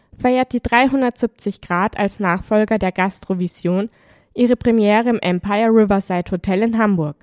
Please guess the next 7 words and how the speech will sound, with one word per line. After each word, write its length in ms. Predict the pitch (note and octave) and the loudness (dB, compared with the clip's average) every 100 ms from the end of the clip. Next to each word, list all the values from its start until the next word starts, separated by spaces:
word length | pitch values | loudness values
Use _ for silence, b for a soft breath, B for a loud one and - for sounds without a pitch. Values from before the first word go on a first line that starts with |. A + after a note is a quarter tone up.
| _ _ _ _ _ _ _ _ | _ _ _ _ _ _ _ _
Die 80 | A#3+ | 0
neue 300 | A#3 A#3+ C#4 | 2 4 4
Messe 340 | C4 B3+ - C4 | 2 -2 -4 -2
soll 200 | A3+ G#3 | 0 0
Entscheidungsträger 1000 | G3+ - F#3 A3+ A#3+ - - A#3+ A3+ - | -2 -2 -4 0 -2 -2 -4 -4 -2 -2
aus 200 | F#3+ A3+ | -2 -2
Hotellerie, 600 | A3 C4+ A#3+ A3 A#3 | -2 0 0 -2 -4